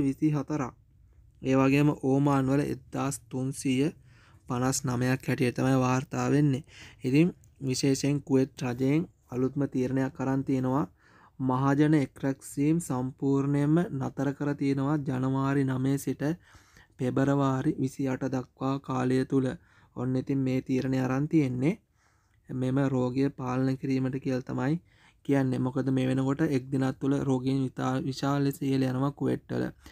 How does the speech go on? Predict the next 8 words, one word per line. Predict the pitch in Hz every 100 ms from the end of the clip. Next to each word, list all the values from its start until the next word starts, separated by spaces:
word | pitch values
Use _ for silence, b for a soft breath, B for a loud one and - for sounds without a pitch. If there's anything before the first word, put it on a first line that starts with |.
| B B
ඒ | - 131
වගේම | 139 139 135 143 196 - - - - 131
දැන් | 127 135 165 -
පී | - 139 147
සී | - 160
ආර් | 151 147 143
එක | 131 156 190 _ _
පැය | - 135